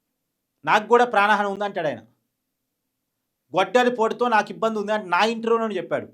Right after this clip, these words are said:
మన ఛానల్లోనే ఉంది ఆ ఇంటర్వ్యూ చూడండి. ఏది ఏమైనా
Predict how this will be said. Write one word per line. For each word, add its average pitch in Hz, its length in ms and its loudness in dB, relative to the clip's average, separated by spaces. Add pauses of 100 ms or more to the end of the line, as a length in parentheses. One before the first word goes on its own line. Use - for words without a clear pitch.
(160)
మన 160 140 -2
ఛానల్లోనే 208 460 0
ఉంది 175 140 -4
ఆ 151 40 -2
ఇంటర్వ్యూ 151 320 -10
చూడండి. 135 280 -14 (1900)
ఏది 233 260 2
ఏమైనా 202 340 2